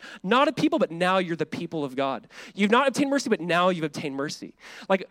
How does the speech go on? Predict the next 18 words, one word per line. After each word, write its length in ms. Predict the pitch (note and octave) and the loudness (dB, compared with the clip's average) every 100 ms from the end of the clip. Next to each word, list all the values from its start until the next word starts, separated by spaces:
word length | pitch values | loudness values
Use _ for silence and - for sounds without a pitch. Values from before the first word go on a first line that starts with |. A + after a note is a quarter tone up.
| - | -2
all 240 | G3 C4 F4 | 4 6 6
of 60 | |
these 180 | D4+ A#3 | 2 2
things 240 | B3 A3 F3+ | 0 0 2
God 200 | F3+ E3+ | 0 0
says 300 | F#3 F3+ E3+ | 0 0 0
over 120 | D3 | -2
us, 80 | - | -2
because 200 | F3+ G3 | 0 4
you 80 | |
are 80 | D4 | 4
different. 540 | F4 F4 F4 - - - | 4 4 2 2 -8 -4
You're 100 | A#3+ | 0
different. 480 | C4+ F4 A#3 - - - _ _ _ _ _ _ _ - | 2 4 2 0 -12 -20 _ _ _ _ _ _ _ 0
You're 80 | G#3 | 4
gonna 100 | D4+ | 4
be 100 | E4 | 4
different. 300 | D#4 G3 | 2 0